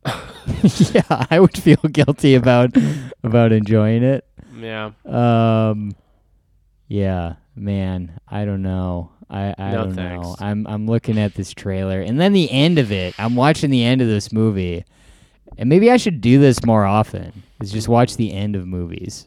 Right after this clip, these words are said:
Speaker 1: Yeah.
Speaker 2: <laughs> 'Cause
Speaker 1: Yeah.
Speaker 2: I f-, felt,
Speaker 1: What happens
Speaker 2: feel
Speaker 1: in
Speaker 2: like
Speaker 1: the
Speaker 2: I
Speaker 1: end?
Speaker 2: wa-, I, I feel like I understand the entire, like, I mean, I just feel like I don't need to watch that
Speaker 1: Like, you,
Speaker 2: other
Speaker 1: you have
Speaker 2: hour and
Speaker 1: watched it.
Speaker 2: forty minutes.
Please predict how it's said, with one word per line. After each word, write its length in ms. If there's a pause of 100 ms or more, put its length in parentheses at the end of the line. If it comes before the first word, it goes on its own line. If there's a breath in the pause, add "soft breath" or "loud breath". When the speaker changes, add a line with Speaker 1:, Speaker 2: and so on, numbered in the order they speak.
(140)
Speaker 1:
Yeah. 280
Speaker 2:
<laughs> 420
'Cause 260
Speaker 1:
Yeah. 60
Speaker 2:
I 40
f-, 360
felt, 260
Speaker 1:
What 80
happens 160
Speaker 2:
feel 100
Speaker 1:
in 40
Speaker 2:
like 180
Speaker 1:
the 60
Speaker 2:
I 80
Speaker 1:
end? 140
Speaker 2:
wa-, 120 (800 loud breath)
I, 180 (120)
I 180
feel 320
like 280
I 200
understand 1120 (680)
the 160
entire, 880 (160)
like, 460 (1700)
I 120
mean, 160
I 100
just 160
feel 160
like 140
I 80
don't 180
need 160
to 80
watch 400
that 180
Speaker 1:
Like, 140
you, 60
Speaker 2:
other 180
Speaker 1:
you 140
have 320
Speaker 2:
hour 80
and 100
Speaker 1:
watched 200
it. 40
Speaker 2:
forty 240
minutes. 300